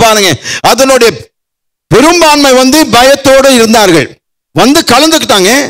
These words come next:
join பண்ணிட்டாங்க ஆர்மியை, சேனையில சேர்ந்துட்டாங்க, ஆனால் பயம். யுத்தத்திற்கென்று ஆயத்தம் இல்ல,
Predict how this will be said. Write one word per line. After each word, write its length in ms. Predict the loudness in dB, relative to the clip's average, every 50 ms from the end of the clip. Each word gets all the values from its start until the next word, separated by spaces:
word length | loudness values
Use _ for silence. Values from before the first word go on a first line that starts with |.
| -10 -16 _ _ -4 -2
join 300 | 0 0 0 0 0 0
பண்ணிட்டாங்க 360 | 0 0 0 0 0 0 0 0 0
ஆர்மியை, 340 | 0 0 0 0 0 0 0 -2 -4 -6 -8 -12 -14 -18 _ _ -12 -6 -4 0
சேனையில 380 | 0 0 0 0 0 0 0 0 0 0
சேர்ந்துட்டாங்க, 600 | 0 0 2 0 0 0 0 0 0 0 0 0 0 0 -2 -2 -6 -8 -6 -4 -2
ஆனால் 280 | 0 0 0 0 0 0
பயம். 280 | 0 2 2 0 -2 -4 -10 _ _ _ _ _ _ _ _ _ _ _ -8 -4 -2 -2
யுத்தத்திற்கென்று 680 | -2 -2 -2 -4 -2 -2 -2 -2 -2 -2 0 0 0 0
ஆயத்தம் 360 | 0 0 0 0 0 0 0 0
இல்ல, 120 | 2 0